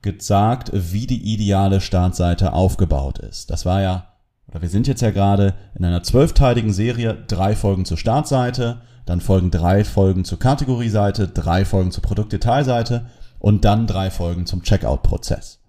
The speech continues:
Und jetzt möchte ich dir sagen, was wir gemessen haben, wohin Menschen auf Mobilgerät gerade hinklicken. Und es ist ja so,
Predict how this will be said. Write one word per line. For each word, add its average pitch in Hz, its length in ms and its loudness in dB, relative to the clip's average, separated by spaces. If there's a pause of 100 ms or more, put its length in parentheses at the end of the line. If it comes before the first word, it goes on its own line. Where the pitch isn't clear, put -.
(480)
Und 101 140 0
jetzt 135 180 4
möchte 175 200 2
ich 160 80 0
dir 143 120 4
sagen, 143 580 4 (260)
was 101 280 2
wir 156 280 6
gemessen 113 720 6
haben, 95 640 2 (340)
wohin 143 560 4
Menschen 110 560 -2
auf 90 240 -2
Mobilgerät 101 1040 2
gerade 90 320 4
hinklicken. 90 460 0
Und 80 60 0
es 101 60 0
ist 120 120 -4
ja 147 100 6
so, 143 280 0